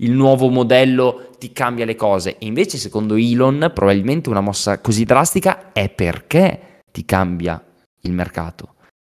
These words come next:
Ed è per questo che io ti sto dicendo, secondo me Model tre anche lato economico sarà una botta tremenda.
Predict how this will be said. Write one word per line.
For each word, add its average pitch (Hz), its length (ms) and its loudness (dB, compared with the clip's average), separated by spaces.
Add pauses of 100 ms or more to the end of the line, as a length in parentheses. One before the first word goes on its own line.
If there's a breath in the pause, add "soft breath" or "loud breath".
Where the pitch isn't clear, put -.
(180)
Ed - 140 -4
è 117 60 0
per 117 160 -2
questo 208 360 2
che 113 100 -6
io 113 120 0
ti 113 120 -6
sto 113 180 -2
dicendo, 107 420 -2
secondo 110 580 0
me 127 560 0 (180)
Model 196 340 -2
tre 123 320 2
anche 113 320 -2
lato 110 200 2
economico 113 500 0
sarà 87 220 -6
una 85 160 -8
botta 98 420 -8
tremenda. 85 1000 -6